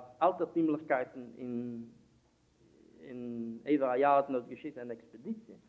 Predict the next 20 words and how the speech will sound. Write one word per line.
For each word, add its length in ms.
און 140
סוף 180
כל 160
סוף 220
זענען 180
די 140
אלע 160
עקספעדיציע 680
צוזאמענגעשמאלצן 840
און 180
געשיקט, 200
איין 260
גרויסע 440
עקספעדיציע. 760
און 80
מיר 100
זענען 180
באגלייט 600
מיט 140
לעגיאנערן, 600